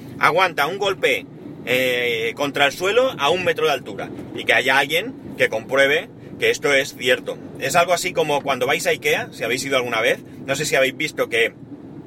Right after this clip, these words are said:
que hay allí unas especies de cabinas donde, donde a lo mejor hay un sillón y hay una, un mecanismo, por llamarlo de alguna manera, que simula a alguien que se está sentando y está constantemente pam, pam, pam, dándole ahí para comprobar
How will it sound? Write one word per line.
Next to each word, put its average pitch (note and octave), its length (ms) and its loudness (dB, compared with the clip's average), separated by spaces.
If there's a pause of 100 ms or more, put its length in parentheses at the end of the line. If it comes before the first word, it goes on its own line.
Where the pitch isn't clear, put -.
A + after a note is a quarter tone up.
(440)
que C3 100 2
hay C3+ 180 2
allí C3 380 -2
unas B2+ 240 -2
especies B2 380 -4
de A2 160 2
cabinas C3+ 580 -2 (540)
donde, A2 800 2 (380)
donde A#2+ 180 2
a A#2+ 40 4
lo B2 60 0
mejor C3+ 220 -2
hay D3+ 100 4
un D3 100 -4
sillón D3 520 0 (480)
y A#2+ 80 2
hay C3+ 220 4
una, C3 600 0
un C#3 200 -4
mecanismo, D3 540 2
por C3 120 0
llamarlo B2 220 2
de C3 80 -2
alguna C3+ 140 -2
manera, D3 360 0 (320)
que C#3 100 4
simula D3 360 2
a D#3+ 120 0
alguien D3+ 280 -4
que D3+ 100 0
se B2+ 100 -4
está B2+ 180 -2
sentando A2 520 0
y F#2+ 60 -4
está B2+ 160 -2
constantemente B2+ 540 -2
pam, A2+ 280 -2
pam, A2+ 240 0
pam, A2+ 180 -2
dándole A#2 320 0
ahí C3+ 240 2 (320)
para C3 220 6
comprobar C#3 560 0